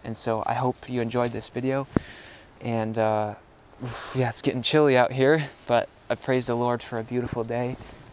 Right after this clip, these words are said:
and, um, and just a beautiful opportunity to read this, this book and just to dwell and think about the righteousness of God, um, and to make sure that we're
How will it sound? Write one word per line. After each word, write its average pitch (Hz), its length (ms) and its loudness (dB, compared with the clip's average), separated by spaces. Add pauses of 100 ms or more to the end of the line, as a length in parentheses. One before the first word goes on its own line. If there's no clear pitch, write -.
and, 113 460 -6
um, 110 300 -6 (1080)
and 123 140 0
just 120 240 0
a 120 60 0
beautiful 120 580 0
opportunity 120 800 -2 (340)
to 117 140 -6
read 117 240 0
this, - 360 0 (240)
this 127 240 0
book - 440 2
and 120 160 -2
just 120 220 -2
to 117 100 0
dwell 120 400 6
and 113 120 -6
think 127 200 -2
about 107 320 -2
the 107 80 -4
righteousness 110 600 -4
of 107 120 -14
God, 107 340 0 (840)
um, 107 280 -2
and 107 160 -2
to 117 100 -6
make 117 180 0
sure 117 240 0
that 107 260 -4
we're 110 240 -4